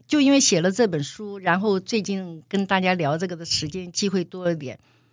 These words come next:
我突然觉得人家问我感情的事情，有一点问道于盲。就像你刚刚说的，哦，我有一些东西可能是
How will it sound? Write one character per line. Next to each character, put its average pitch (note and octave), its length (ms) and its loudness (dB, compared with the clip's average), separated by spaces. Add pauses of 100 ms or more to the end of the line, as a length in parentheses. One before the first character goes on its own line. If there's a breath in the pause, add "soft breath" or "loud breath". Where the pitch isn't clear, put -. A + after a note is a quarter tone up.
(180)
我 A#3+ 100 4
突 E4+ 160 0
然 E4+ 160 6
觉 A3+ 160 4
得 A3 320 2
人 G#3 160 2
家 A#3 120 2
问 A#3 220 2
我 F#3+ 80 4
感 D#3 220 0
情 D#3 180 -8
的 E3+ 80 -12
事 E3+ 180 -14
情， D3 320 -14 (300)
有 F3+ 180 4
一 G#3+ 40 4
点 F3 200 2
问 F#3 220 2
道 D#3 240 2
于 C3 220 -4
盲。 B2+ 320 -6 (240 soft breath)
就 C4+ 120 6
像 B3+ 220 6
你 E3 80 0
刚 F#3 180 0
刚 F#3+ 140 -2
说 F3+ 240 -12
的， D#3+ 220 -4 (260 soft breath)
哦， F#3+ 240 6 (240 soft breath)
我 B3+ 160 6
有 A#3+ 220 2
一 G3+ 100 -4
些 B3+ 160 0
东 B3 220 4
西 A#3 280 0
可 - 220 0
能 C#3 160 2
是 F3+ 320 -8